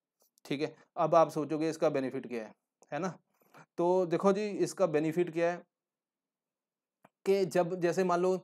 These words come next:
ग्रीन हाउस गैस ethanol बर्न हुआ तो वहाँ पे ग्रीन हाउस गैस आई। अब जब हम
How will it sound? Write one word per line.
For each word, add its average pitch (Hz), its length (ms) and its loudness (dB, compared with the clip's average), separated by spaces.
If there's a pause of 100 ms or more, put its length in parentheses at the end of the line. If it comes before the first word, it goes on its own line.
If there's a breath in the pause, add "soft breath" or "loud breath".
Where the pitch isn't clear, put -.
(400 loud breath)
ग्रीन 165 460 0
हाउस 170 200 0
गैस 175 260 2
ethanol 170 420 -4
बर्न 151 220 2
हुआ 117 280 -2 (380)
तो 156 60 -6
वहाँ 147 180 0
पे 170 100 -2
ग्रीन 160 260 -2
हाउस 170 180 0
गैस 160 260 2
आई। 170 140 0 (800 soft breath)
अब 196 380 4 (140)
जब 185 280 2
हम 190 420 -2